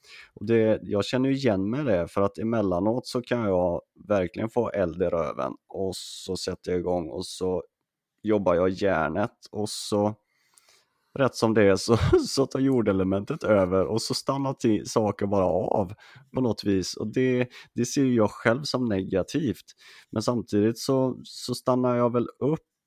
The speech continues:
i mina tankar och reflekterar lite. Men som person så känner jag att det hämmar mig ibland.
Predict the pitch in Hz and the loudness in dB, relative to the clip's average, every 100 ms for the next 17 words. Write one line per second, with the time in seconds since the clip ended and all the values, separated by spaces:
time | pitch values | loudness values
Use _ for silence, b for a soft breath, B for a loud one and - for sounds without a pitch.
0 | - 123 123 113 117 113 107 123 117 90 | -6 0 0 0 0 -2 -2 -2 0 -2
1 | - 92 92 95 98 - 98 - 98 92 | -4 0 0 2 -2 -2 -4 -2 0 2
2 | 101 135 127 - 98 95 90 104 107 104 | 2 0 -4 -2 2 2 4 2 2 -2
3 | b b b b b b - - 117 110 | b b b b b b -14 -2 0 0
4 | 120 - 113 127 147 143 139 - 101 92 | -2 -2 0 0 -2 -4 -4 -2 -2 -2
5 | 90 - 95 135 120 87 98 92 113 185 | -2 -2 -4 -2 -2 -2 -2 -2 -4 -4
6 | 113 92 - | 0 0 -2